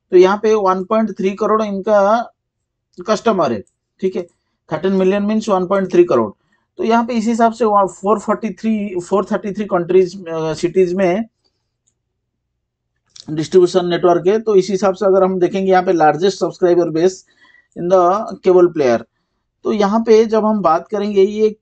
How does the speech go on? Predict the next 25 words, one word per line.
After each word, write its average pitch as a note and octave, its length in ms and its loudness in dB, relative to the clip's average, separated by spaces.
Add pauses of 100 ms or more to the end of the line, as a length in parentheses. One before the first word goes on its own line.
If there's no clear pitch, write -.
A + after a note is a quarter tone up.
(120)
company E3 340 -4
किसका F#3+ 340 -2
है, G3+ 180 -2
एक G3 120 -8
subsidiary G#3+ 640 -2
of F#3 200 -2
Reliance F3+ 460 0
Industries, D3 460 -4
एक F#3 240 2
Reliance, F3+ 340 0 (160)
Reliance F#3+ 440 -2
Industries F#3+ 360 -4
का G#3+ 140 0
subsidiary F#3 440 0
company A#2+ 380 -4
है, F#2+ 80 -10 (560)
ठीक F3+ 160 -4
है। A3+ 60 -18 (380)
तो G3+ 140 0
यहाँ G3 320 0
पे G#3+ 80 2
अगर G3+ 200 -2
आप G3+ 180 -2
जाके F3+ 260 -2
देखेंगे, E3 500 0